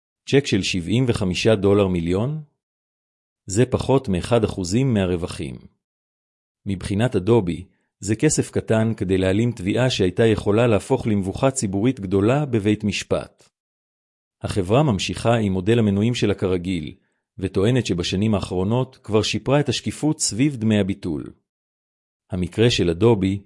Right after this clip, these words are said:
הוא לא יוצא דופן. ענקיות טק רבות מסתמכות על מנויים שקשה לבטל כמקור הכנסה מרכזי.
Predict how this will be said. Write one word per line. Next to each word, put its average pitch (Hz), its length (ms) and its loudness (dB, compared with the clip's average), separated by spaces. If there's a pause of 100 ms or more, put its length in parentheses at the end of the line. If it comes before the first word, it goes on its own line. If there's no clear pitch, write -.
(120)
הוא 110 140 2
לא 123 80 6
יוצא 131 320 6
דופן. 78 440 -2 (1120)
ענקיות 107 600 0
טק 127 220 0
רבות 101 460 2
מסתמכות 95 540 -2
על 101 60 4
מנויים 98 440 0
שקשה 117 400 -2
לבטל 131 520 2
כמקור 117 400 2
הכנסה 120 420 -2
מרכזי. 95 580 -4